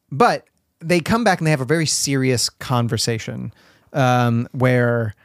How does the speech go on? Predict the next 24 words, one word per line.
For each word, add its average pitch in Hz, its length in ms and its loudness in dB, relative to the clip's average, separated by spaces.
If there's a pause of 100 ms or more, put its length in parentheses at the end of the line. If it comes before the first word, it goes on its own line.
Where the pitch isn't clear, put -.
(800)
like, 139 200 0
one, 147 180 4
I 151 280 -2
think 156 120 2
it's 127 100 -2
Leon 127 440 2
is 120 160 -4
like, - 500 -4
um, 113 800 -4 (380)
you 127 120 0
know, 110 220 -4 (240)
you 156 140 -2
know, 117 60 0
"That 139 80 4
was 127 120 2
a 131 60 2
really 127 180 2
presidential 120 600 0
thing 110 240 -2
for 113 100 -8
you 110 160 -2
to 113 120 -4
have 110 140 -6
done." 117 380 -4